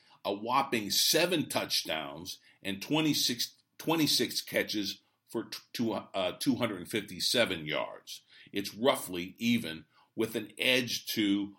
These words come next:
more touchdowns with the red zone offense under Fitchner and Conner that's working to perfection. Moreover, the offensive line, which was very, very critical of Bell's holdout,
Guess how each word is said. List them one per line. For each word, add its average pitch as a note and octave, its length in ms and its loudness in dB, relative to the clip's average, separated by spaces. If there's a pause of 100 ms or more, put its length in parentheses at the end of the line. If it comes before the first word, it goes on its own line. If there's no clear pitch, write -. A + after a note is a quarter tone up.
(120)
more B2+ 260 2
touchdowns E2+ 800 -2 (340)
with G2 240 -2
the G#2+ 80 -2
red G#2+ 320 0
zone G#2+ 500 -2
offense E2+ 720 -2 (400)
under G2 260 -2
Fitchner A#2 540 0
and F2 140 -6
Conner E2+ 580 4 (300)
that's E2+ 200 0
working G2 420 0
to F2+ 80 -12
perfection. - 580 0 (960)
Moreover, G2 640 2
the E2+ 200 -6
offensive G#2 560 0
line, F2+ 500 -2
which A2+ 220 -6
was A2+ 140 0
very, A#2 720 4
very A2 420 4
critical F#2+ 560 -2
of D#2+ 240 -6
Bell's F#2 300 2
holdout, G2 640 6